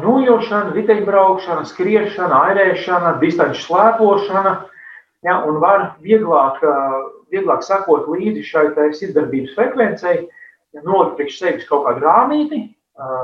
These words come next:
kuram neiet pāri vai zem kura tieši neiet, un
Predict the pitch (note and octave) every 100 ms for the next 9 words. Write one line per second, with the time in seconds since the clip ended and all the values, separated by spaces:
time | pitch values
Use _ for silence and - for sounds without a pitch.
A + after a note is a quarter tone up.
0 | B2+ B2 B2 D#3+ C#3+ C#3 E3 C#3 C#3 -
1 | G3+ B3 G#3 C3+ C3+ B2+ B2+ C4 E4 -
2 | A#3+ A3 A3 A3 G3 - G#3+ G#3+